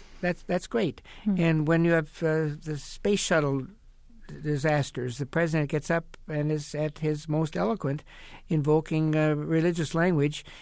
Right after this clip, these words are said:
Speaker 1: Well, if you read Real Separation of Religion and the State, you wouldn't do that. Um, it gets, uh, more complex in some other areas. I'll come to that in a few seconds. I think your question implies an answer. There is much more eroding of that line than there had been.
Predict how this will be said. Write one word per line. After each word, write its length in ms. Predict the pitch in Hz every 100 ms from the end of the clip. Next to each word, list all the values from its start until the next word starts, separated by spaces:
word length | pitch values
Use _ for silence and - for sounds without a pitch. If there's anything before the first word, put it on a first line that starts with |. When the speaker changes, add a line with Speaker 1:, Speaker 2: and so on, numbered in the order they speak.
| - - -
Speaker 1:
Well, 280 | 180 190 -
if 180 | 151 156
you 100 | 151
read 240 | 160 139
Real 200 | 151 175
Separation 640 | 147 160 147 147 160 - 143
of 100 | 131
Religion 380 | 143 147 147
and 80 | 139
the 40 | 127
State, 380 | - 139 151
you 80 | 147
wouldn't 380 | 127 143 131 -
do 180 | 202 180
that. 340 | - - - - - - - -
Um, 380 | 151 147 143 -
it 160 | - 156
gets, 420 | 208 202 - -
uh, 80 | 165
more 240 | 156 175
complex 640 | 175 180 175 147 147 - -
in 260 | - 143 127
some 200 | 147 147
other 180 | 139
areas. 380 | 143 175 147 151
I'll 80 | 139
come 180 | - 143
to 60 | 131
that 180 | 139
in 60 | 131
a 20 |
few 180 | 131 151
seconds. 460 | - 196 139 123 - - - - -
I 100 | 151
think 240 | - 190
your 300 | 160 147 139 -
question 500 | - 190 - 147 143
implies 460 | 143 139 143 143 131
an 80 | 127
answer. 500 | 147 156 - 135 123 - - -
There 100 | 170
is 140 | 160 147
much 240 | 180 -
more 160 | 151 147
eroding 580 | 143 156 190 190 156
of 80 | 143
that 180 | 139 135
line 300 | 139 139 139
than 140 | 135
there 100 | 131
had 320 | 127 139 131 113
been. 280 | 107 110